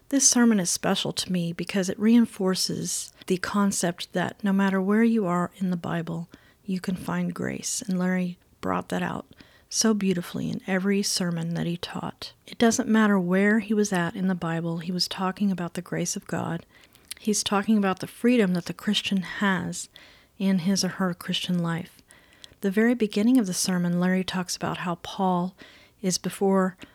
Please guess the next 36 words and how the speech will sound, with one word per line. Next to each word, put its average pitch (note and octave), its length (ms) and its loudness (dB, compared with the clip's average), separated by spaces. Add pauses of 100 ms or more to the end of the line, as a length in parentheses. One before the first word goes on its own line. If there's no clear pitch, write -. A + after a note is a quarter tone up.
(200)
the F3 100 -2
religious G3 400 2
council F3+ 600 -2
and F3 120 -4
before F#3 340 0
a F3+ 60 2
Roman F#3 300 4
official, F3+ 680 -4
and G3 160 0
then F#3 280 0
Paul F3+ 260 -2
says, F3 460 -2
"I'm F#3 180 -2
not G3+ 240 0
trying F#3+ 280 -2
to F3+ 40 -4
cause E3+ 460 -6
any F3+ 240 0
trouble." F#3 480 -4 (920)
And G3 140 0
I G3 80 2
thought A#3 220 2
it G3+ 60 0
was - 140 -2
touching G#3 460 -2
that F#3 160 -4
Larry G3 240 2
compared F#3+ 420 -4
himself F3+ 560 -4
in G3 140 -2
a F#3 80 0
small B3 380 2
way E3 180 0
to F#3+ 140 -6
Paul's F3+ 460 -2
plight. - 540 -6